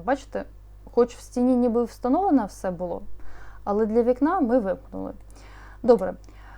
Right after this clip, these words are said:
е, я не буду вас, е, більше в цьому питанні, залишаємо по замовчуванні. Тобто давайте швиденько ще повторимо ще раз, як це було. Я вставлю друге вікно, тобто ще раз.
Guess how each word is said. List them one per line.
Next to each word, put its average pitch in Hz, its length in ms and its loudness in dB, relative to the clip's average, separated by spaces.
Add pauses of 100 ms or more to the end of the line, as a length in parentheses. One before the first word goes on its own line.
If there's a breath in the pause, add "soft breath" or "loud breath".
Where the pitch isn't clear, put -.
(160 loud breath)
е, 190 280 -4
я 277 120 8
не 262 120 8
буду 220 280 0
вас, 185 340 -6 (440)
е, 214 300 -8
більше 196 680 -2 (400)
в - 60 -20
цьому 220 340 4
питанні, 202 600 -2 (1400)
залишаємо 202 560 -2
по 226 120 -4
замовчуванні. 254 640 0 (320 loud breath)
Тобто 208 180 -6
давайте 214 280 2
швиденько 202 440 -6
ще 185 240 -10
повторимо 202 640 -2
ще 190 240 -6
раз, 180 300 -10
як 190 280 -6
це 226 100 -8
було. 269 340 -6 (580)
Я 214 120 -4
вставлю 202 420 -6
друге 185 420 -6 (1400)
вікно, 226 260 -4
тобто - 300 -10 (160)
ще 185 200 -4
раз. - 180 -10